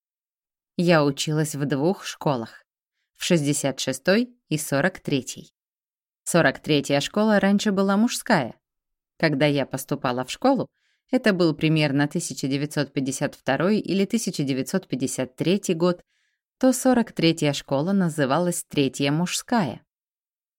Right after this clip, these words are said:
А та, которая внизу улицы Энгельса,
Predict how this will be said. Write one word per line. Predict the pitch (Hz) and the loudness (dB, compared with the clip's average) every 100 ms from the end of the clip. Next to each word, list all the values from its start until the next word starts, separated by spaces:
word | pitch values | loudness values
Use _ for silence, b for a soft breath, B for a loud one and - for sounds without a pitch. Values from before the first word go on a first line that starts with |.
| _ | _
А | 233 | 0
та, | 254 277 | 4 2
которая | 220 151 202 202 165 | 2 2 2 4 4
внизу | 151 175 190 147 135 - | 4 4 4 2 -4 -2
улицы | 143 123 117 - - - | 0 0 -2 -6 -6 0
Энгельса, | 254 247 143 110 - - | 4 4 4 -2 -8 -10